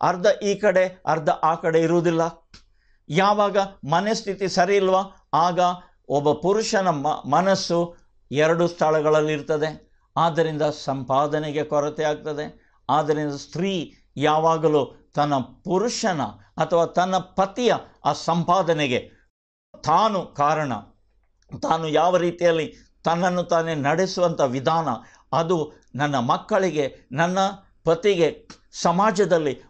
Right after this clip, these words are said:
ಒಂದು, ಒಂದು ಸ್ಥಾನವನ್ನು ದಕ್ಕಿಸುವಂಥದ್ದು ಎಂಬುದನ್ನು ತಿಳಿಯಬೇಕು. ಆಕೆಯ ಪತಿಯು ನ್ಯಾಯಸ್ಥಾನದಲ್ಲಿ ದೇಶದ ಹಿರಿಯರ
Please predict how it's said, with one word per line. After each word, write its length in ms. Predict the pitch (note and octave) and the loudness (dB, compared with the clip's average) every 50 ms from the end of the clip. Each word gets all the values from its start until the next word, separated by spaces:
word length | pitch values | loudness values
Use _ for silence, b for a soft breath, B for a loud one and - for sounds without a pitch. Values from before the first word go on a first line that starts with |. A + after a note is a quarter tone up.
| B | B
ಒಂದು, 260 | - A2+ C3 C3 A#2+ A#2 | -8 -6 -6 -4 -4 -6
ಒಂದು 200 | A2+ A2+ G#2+ G2 | -6 -6 -8 -12
ಸ್ಥಾನವನ್ನು 840 | - - - - D#3 E3 G3+ G#3+ G#3 G#3 G3 G3 F3+ E3+ D#3+ B2 | -14 -8 -4 0 2 2 2 2 2 2 2 2 2 0 0 0
ದಕ್ಕಿಸುವಂಥದ್ದು 1000 | C#3+ C#3+ C#3+ - F3 - - D#3+ D3 D3 D3 - D3 C#3 C3+ B2+ C3 C3 B2 B B B B B - | 0 -2 -2 -2 -6 -4 -2 0 0 0 0 0 0 0 0 0 -2 -6 -6 B B B B B -4
ಎಂಬುದನ್ನು 840 | C3 C#3+ C#3+ C3+ C#3 B2 C3 C3 D3 F#3 C4 D4 - - _ _ _ | -2 -2 0 0 0 0 0 0 0 -2 -6 -6 -10 -20 _ _ _
ತಿಳಿಯಬೇಕು. 760 | - C#3 C3 C3+ C3 B2 A#2 B2 B2 A#2 - B2+ B2 B2 b b b b - | -4 -2 0 0 0 2 2 0 0 0 -2 -6 -6 -6 b b b b -2
ಆಕೆಯ 380 | A#2 C#3 D3 C#3+ - D#3+ D3+ C#3 | 0 0 0 0 0 0 0 0
ಪತಿಯು 420 | - - D3+ D3 D3+ E3+ E3 D#3 | 0 0 -2 -2 -2 -2 -2 -2
ನ್ಯಾಯಸ್ಥಾನದಲ್ಲಿ 920 | D3+ C#3 D3 D#3+ E3 D#3 - - - D3+ D#3+ E3 E3+ D#3 D#3+ E3 D#3+ D#3 B2 | -2 0 0 0 0 -2 -4 -4 -2 -2 -2 0 0 0 2 2 2 2 2
ದೇಶದ 360 | C#3+ D#3+ F3+ - - E3+ D#3 | 0 0 0 -2 -4 -2 -2
ಹಿರಿಯರ 380 | E3+ D#3 E3+ E3 F#3 F#3 F3+ | -2 -2 -2 -2 0 2 2